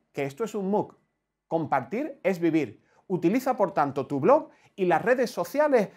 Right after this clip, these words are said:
para comunicarnos tus ideas acerca de los temas que trataremos en esta unidad. Las competencias que vamos a intentar desarrollar en esta unidad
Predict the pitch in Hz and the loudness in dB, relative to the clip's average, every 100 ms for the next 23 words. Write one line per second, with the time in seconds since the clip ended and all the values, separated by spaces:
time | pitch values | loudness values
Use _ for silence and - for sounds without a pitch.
0 | _ - 170 160 - 160 170 165 151 262 | _ -2 0 0 0 0 0 0 0 0
1 | 269 247 - 196 156 156 262 240 202 - | 0 -4 0 0 2 4 6 6 2 -4
2 | _ _ - 139 151 190 196 156 - 196 | _ _ -10 -6 -4 -2 0 -2 -4 -6
3 | 233 202 156 139 139 196 226 156 165 165 | -4 -4 -4 -4 -4 -4 -4 -4 -4 -4
4 | 147 139 127 123 - _ _ _ _ _ | -6 -4 -4 -6 -8 _ _ _ _ _
5 | _ _ _ _ _ _ _ _ _ _ | _ _ _ _ _ _ _ _ _ _
6 | _ _ _ _ _ _ _ _ _ _ | _ _ _ _ _ _ _ _ _ _
7 | _ _ _ _ _ 143 175 170 - 175 | _ _ _ _ _ 0 2 2 0 -2
8 | 160 160 330 330 214 185 170 143 208 220 | -2 -2 -2 0 0 0 -2 2 2 2
9 | 180 170 156 - 175 165 160 269 214 - | 0 0 0 0 0 0 2 2 0 0
10 | 156 165 233 185 165 175 143 139 180 285 | -2 2 2 2 0 -4 -6 -4 0 2
11 | 180 | 0